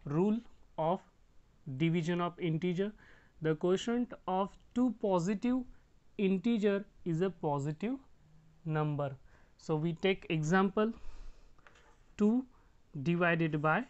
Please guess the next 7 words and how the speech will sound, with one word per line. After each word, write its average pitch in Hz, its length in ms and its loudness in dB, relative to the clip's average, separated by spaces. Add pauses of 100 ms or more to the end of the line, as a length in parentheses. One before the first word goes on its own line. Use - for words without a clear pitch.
(560)
three. 143 260 -4 (580)
The 151 140 0
quotient 185 540 0
of 214 200 2 (240)
two 226 220 0
positive 180 540 0 (640)
integer 180 640 0